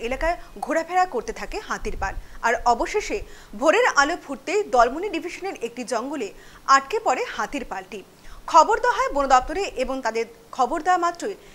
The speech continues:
চলছে এলাকাটির ওপরে নজরদারি এবং সেখানে এসে পৌঁছয় দলগাঁও স্কোয়াড রেঞ্জের বনকর্মীরা।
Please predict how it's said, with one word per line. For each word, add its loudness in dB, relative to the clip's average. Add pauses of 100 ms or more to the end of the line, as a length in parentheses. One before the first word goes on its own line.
(240)
চলছে 0 (200)
এলাকাটির 0 (100)
ওপরে -4 (360)
নজরদারি -8 (160)
এবং -4
সেখানে -6 (240)
এসে -8 (100)
পৌঁছয় -4 (380)
দলগাঁও 4 (100)
স্কোয়াড 4
রেঞ্জের -4
বনকর্মীরা। -6